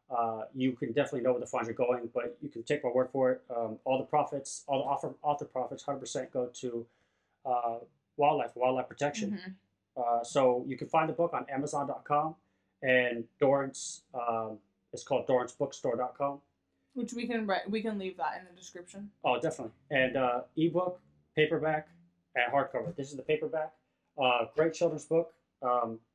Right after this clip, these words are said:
Speaker 1: I call it eight to eighty, you know. Adults will love it. Children will love it.
Speaker 2: That's a really good, that's a really good analogy to use.
Speaker 1: Uh, I
Speaker 2: 'Cause
Speaker 1: appreciate
Speaker 2: it
Speaker 1: that.
Speaker 2: definitely, I feel like you could, I mean, anybody can read that book.
Speaker 1: I, I appreciate
Speaker 2: And,
Speaker 1: that. You
Speaker 2: like,
Speaker 1: know,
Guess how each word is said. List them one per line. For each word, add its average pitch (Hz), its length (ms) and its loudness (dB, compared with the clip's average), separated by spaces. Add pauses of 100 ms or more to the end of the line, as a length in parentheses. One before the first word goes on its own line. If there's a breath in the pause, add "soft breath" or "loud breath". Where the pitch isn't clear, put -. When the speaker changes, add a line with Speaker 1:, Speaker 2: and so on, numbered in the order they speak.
(340)
Speaker 1:
I 131 60 0
call 147 200 2
it - 80 0
eight 156 160 -2
to - 120 -8
eighty, 127 260 -2 (180)
you 131 100 -8
know. 127 200 -4 (400)
Adults 147 380 2
will 156 80 -4
love 156 180 0
it. 165 200 -2
Children 147 260 0
will 147 80 -2
love 151 180 0
it. 165 140 -4 (540)
Speaker 2:
That's 262 160 2
a 277 60 -4
really 202 240 -4
good, 190 280 -8
that's 220 180 -6
a 208 40 -6
really 180 240 -14
good 175 180 -14
analogy 196 400 -18 (100)
to 233 120 -8
use. 202 320 -10
Speaker 1:
Uh, 262 60 -2
I 254 120 4
Speaker 2:
'Cause - 60 2
Speaker 1:
appreciate 262 300 2
Speaker 2:
it 214 60 -2
Speaker 1:
that. 226 200 4
Speaker 2:
definitely, 208 360 -4
I 208 40 -8
feel 196 200 -6
like 170 220 -4
you 190 100 -10
could, 190 160 -8 (120)
I 170 140 -4
mean, 131 260 -20 (140)
anybody - 340 -14
can - 160 -20
read - 180 -20
that - 140 -14
book. - 180 -12 (400)
Speaker 1:
I, 139 80 0
I 185 180 -6
appreciate 196 360 -2
Speaker 2:
And, 123 80 -10
Speaker 1:
that. 123 120 -4
You 135 80 -2
Speaker 2:
like, 127 80 -2
Speaker 1:
know, 131 100 -4